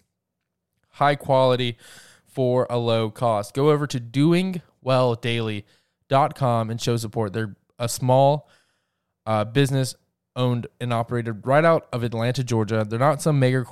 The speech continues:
mega corporation. They don't ship on Amazon, but they do ship by hand. That is doing well daily dot com. Whenever you can find a business that will support a conservative podcast and influencer like myself, make sure you support them.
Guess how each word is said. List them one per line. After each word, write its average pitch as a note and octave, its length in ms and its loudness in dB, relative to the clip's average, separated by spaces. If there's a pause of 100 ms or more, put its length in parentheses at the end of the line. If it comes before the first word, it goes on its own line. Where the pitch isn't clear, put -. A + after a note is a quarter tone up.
(100)
mega B2+ 260 0
corporation. A#2 600 -2
They A#2 100 0
don't A#2 180 -2
ship A#2+ 180 -4
on A2+ 120 -2
Amazon, G#2 480 -4
but G#2 120 -8
they G#2+ 100 -4
do B2 320 -2
ship - 440 -4 (560)
by A#2 400 2 (380)
hand. G2+ 340 -4
That A2+ 140 -2
is A2+ 140 -4
doing D#3 460 2
well B2+ 180 4
daily A#2+ 260 0
dot A2 220 0
com. A2+ 240 -2
Whenever F3+ 240 2
you F#3+ 80 -2
can D#3 140 0
find C3+ 260 0
a A2+ 80 0
business B2+ 420 -4
that G#2+ 140 -2
will A2+ 100 -8
support F3 500 -2
a - 80 -4
conservative B2+ 540 -2
podcast B2 640 -2
and A#2 80 -6
influencer A#2 500 -4
like B2+ 180 -4
myself, D#3+ 500 -2 (460)
make C3+ 140 0
sure C3+ 160 0
you B2 80 2
support A#2 320 0
them. G#2 140 -6